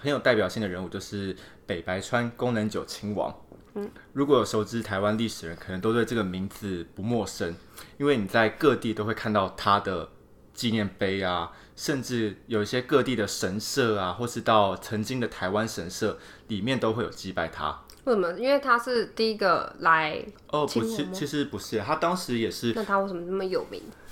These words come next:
Speaker 1: 他是被刻意的神格化。
Speaker 2: 哦。
Speaker 1: 哎，因为他当时也是一个，当时也就是一个师团长而已。
Speaker 2: 嗯。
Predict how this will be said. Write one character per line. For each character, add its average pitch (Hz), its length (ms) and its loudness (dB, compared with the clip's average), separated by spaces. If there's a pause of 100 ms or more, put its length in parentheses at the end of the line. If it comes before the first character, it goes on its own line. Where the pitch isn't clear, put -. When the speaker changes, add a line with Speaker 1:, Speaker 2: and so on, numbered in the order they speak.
(320)
Speaker 1:
他 180 140 -2
是 175 140 0
被 143 160 2
刻 139 320 2
意 120 120 0
的 - 80 -4
神 92 280 -8
格 87 180 -8
化。 98 220 -4 (180)
Speaker 2:
哦。 202 540 -4 (100)
Speaker 1:
哎， 113 240 2
因 160 100 0
为 180 80 2
他 160 140 2
当 160 220 2
时 117 180 -4
也 107 100 2
是 131 220 -4
一 123 80 -2
个， 107 400 0 (180)
当 147 160 2
时 120 220 -2 (760)
也 110 120 2
就 147 140 2
是 147 120 -2
一 131 60 2
个 - 100 2
师 - 240 -4
团 95 240 -2
长 92 240 -2
而 71 80 -10
已。 82 140 -12 (160)
Speaker 2:
嗯。 208 180 2